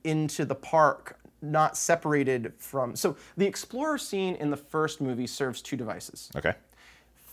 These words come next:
Speaker 1: First of all, it, the first part is to put Grant and the kids
Speaker 2: Mm-hmm.
Speaker 1: into the park with the dinosaurs, not separated by the fences.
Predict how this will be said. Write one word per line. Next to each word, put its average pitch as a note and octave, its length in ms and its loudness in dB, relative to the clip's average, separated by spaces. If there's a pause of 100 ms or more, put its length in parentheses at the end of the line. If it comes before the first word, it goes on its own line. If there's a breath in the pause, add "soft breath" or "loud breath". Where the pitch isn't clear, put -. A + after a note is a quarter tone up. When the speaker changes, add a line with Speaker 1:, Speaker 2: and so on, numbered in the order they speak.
Speaker 1:
First B3+ 280 2
of E3+ 120 -4
all, D#3 180 2
it, D#3 160 0
the D3+ 80 -2
first B3 360 2
part D#3 280 8
is C#3+ 240 4
to - 120 -6
put - 340 0 (320)
Grant D3 320 2
and C3+ 100 -2
the B2+ 60 -4
kids A#2 560 -4
Speaker 2:
Mm-hmm. F2 140 -6
Speaker 1:
into F3+ 200 0
the E3 80 -4
park - 540 2 (100)
with C3+ 440 -2
the C#3+ 120 -2
dinosaurs, A2+ 880 -2 (280)
not C3 540 0 (160)
separated A#2+ 460 -4
by A2+ 80 -6
the G#2 60 -10
fences. - 480 -16